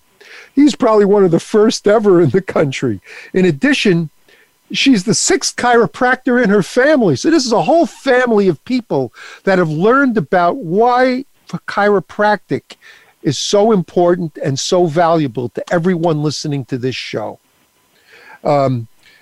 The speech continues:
because it's not just about back pain. It's about your health in general and your immune system. It's about keeping you healthy.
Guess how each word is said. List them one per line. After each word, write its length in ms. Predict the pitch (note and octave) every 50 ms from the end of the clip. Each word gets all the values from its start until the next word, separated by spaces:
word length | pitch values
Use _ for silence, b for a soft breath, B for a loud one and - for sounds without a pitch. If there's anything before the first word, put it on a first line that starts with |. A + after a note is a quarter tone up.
| b b b b -
because 380 | F3 D3 - G#3 G#3 E3+ -
it's 180 | G3+ - - A3
not 200 | B3+ C#4+ D4+ -
just 240 | - D4+ A#3 - C#4+
about 380 | G3 - A#3+ A#3 A3+ - -
back 320 | - A#3+ A#3 A#3+ _ _ -
pain. 360 | G#3 G3+ D#3+ B2+ - G#2+ - _ _ _ _ _ _ _ _ _ _ _ _ -
It's 180 | E3+ - -
about 360 | F3+ C3 - A3 G#3+ A#3 D#4
your 180 | C#4+ F#3 F3+ D#3+
health 380 | C3 E3 A3+ A#3 A3+ - - G#3
in 140 | F#3 D#3+
general 520 | C#3 B2+ G3 A3 A#3+ A#3+ G#3 F3 D3+ C3+ C3+
and 120 | C#3 D3
your 160 | D#3 E3 D#3+
immune 400 | E3 D#3 D3+ E3+ F#3 G#3+ B3 B3
system. 560 | G#3+ - - F3+ C3 - - - B2 A2+ - _ _ _ _ _ _ _ b b b b b b b b b b b
It's 200 | E3+ - - F3
about 400 | - - G3 F3+ F3+ E3+ - -
keeping 400 | - C4 C#4 - - C#4 A3+ G#3+
you 200 | G#3 A3 G3+ E3
healthy. 560 | C3+ G#3 A3 A3+ A3 - - E3+ - G2+